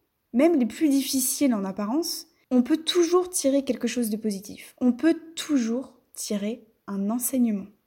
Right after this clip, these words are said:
Ça peut sembler difficile en apparence ce que je vous dis parce qu'il y a des, des événements qui sont vraiment très, très durs, euh, psychologiquement, émotionnellement,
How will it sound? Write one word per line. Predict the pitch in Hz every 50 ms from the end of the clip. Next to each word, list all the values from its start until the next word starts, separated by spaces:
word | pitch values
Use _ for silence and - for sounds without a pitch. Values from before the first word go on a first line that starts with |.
| _ _ _ _ _
Ça | - - 262
peut | 254 262 453
sembler | 466 415 370 302 311 311
difficile | 262 269 269 - - - - - - 311 302 269
en | 233
apparence | 220 214 214 226 233 233 254 262 -
ce | -
que | - 233
je | 226 214
vous | 208 233
dis | 214 226 277 262
parce | 233 214 -
qu'il | - 226 208
y | 208
a | 196
des, | 185 208 208 196 190 196 196 208 196 190 - _ _ _ _ _
des | - 196 190 190 202 208 202 226
événements | 214 220 220 226 247 262 285
qui | 277 - -
sont | - - 233 214
vraiment | 208 214 220 220 233 233 240 240
très, | - - - 240 240
très | 240 - 254
durs, | 233 226 247 262 262 262 269 - - - - _ _ _ -
euh, | 220 208 202
psychologiquement, | 208 - - - 254 254 - 247 226 233 233 226 233 226 - 247 247 247 247 247 247 247 -
émotionnellement, | 233 220 202 202 196 - - 202 196 202 214 254 - - - - -